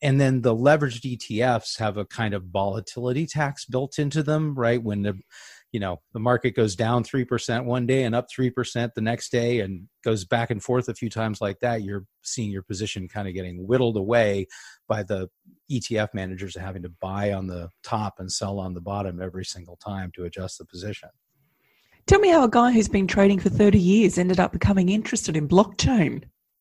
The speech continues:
Speaker 1: Right, right. Well, so I had actually, yeah, I'd been a trader on the floor, on a couple of different floors. And then I also worked with a company which was,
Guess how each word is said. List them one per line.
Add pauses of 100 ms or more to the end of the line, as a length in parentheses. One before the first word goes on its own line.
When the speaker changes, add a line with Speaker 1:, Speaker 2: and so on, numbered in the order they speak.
(260)
Speaker 1:
Right,
right.
Well, (720)
so
I
had
actually,
yeah,
I'd
been
a
trader
on
the
floor, (360)
on
a
couple
of
different
floors.
And
then
I
also
worked
with
a
company
which
was,